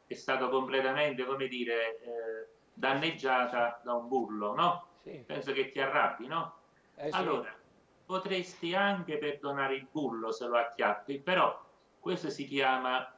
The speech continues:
Speaker 1: eh, reato di colpa. Lui ha avuto la colpa di sfregiarti la macchina, la carrozzeria. Poi c'è il reato di danno, cioè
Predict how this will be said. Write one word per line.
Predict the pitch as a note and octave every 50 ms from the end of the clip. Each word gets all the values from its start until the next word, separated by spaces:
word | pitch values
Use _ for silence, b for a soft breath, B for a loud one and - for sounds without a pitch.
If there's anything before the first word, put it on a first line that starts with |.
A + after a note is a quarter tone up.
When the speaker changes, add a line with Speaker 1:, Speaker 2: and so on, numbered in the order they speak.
| _ _ _
Speaker 1:
eh, | - B2+ C3 B2+ B2+ B2 A#2+ - - A#2+ B2+ B2 B2
reato | C3+ C#3+ D3+ D#3+ E3 - - - A#2+
di | B2 C3 -
colpa. | - D#3 - G#3+ - - - - G#2 - G#2+ - -
Lui | - D3+ E3
ha | D3+
avuto | C#3+ C3 B2+ C3+ C#3
la | D#3 F3+ F3 -
colpa | D3 D3 C#3+ C3 - - - A#2+ A#2+ A#2+
di | A#2+ B2 A#2+
sfregiarti | A#2+ - - C#3 D3 C#3+ - - B2+ B2 A#2+ - - B2+
la | B2 B2
macchina, | B2+ C3+ C3+ B2 - - B2+ A#2+ A#2+
la | A#2 A#2+ A#2+
carrozzeria. | B2 B2 A#2 A#2 A#2 A2+ - - B2 A#2 A2+ G#2 G2+ G2+ G2 - - - b b b b b b b _ _
Poi | G3 G3+ G3
c'è | - F3
il | E3 E3
reato | D#3+ F#3 F#3+ F#3 F#3 F3 D#3 C#3+
di | C3+ D3 D3+
danno, | F3+ F#3 - - - - - - - - _
cioè | - D#3+ D#3+ D3+ -